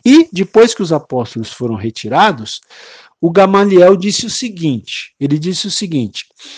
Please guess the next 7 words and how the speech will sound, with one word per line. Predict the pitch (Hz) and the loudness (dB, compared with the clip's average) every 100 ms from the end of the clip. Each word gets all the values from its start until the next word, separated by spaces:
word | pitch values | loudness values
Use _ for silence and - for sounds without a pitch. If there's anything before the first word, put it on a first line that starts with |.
| - - - - | -20 -20 -20 -6
"Israelitas, | 196 214 185 254 254 214 190 139 - 107 - - - _ _ _ _ | -2 0 0 4 4 6 4 2 -4 -12 -10 -12 -14 _ _ _ _
atentai | - 214 - 247 226 190 - 214 269 269 | 0 0 2 0 0 -4 0 4 6 4
bem | 151 165 180 226 226 _ _ - | 2 4 4 2 -6 _ _ -4
no | 202 | -4
que | 214 233 | -4 0
ides | 202 214 226 220 | 2 2 0 -4
fazer | - 233 185 180 220 220 | -4 -4 0 4 4 2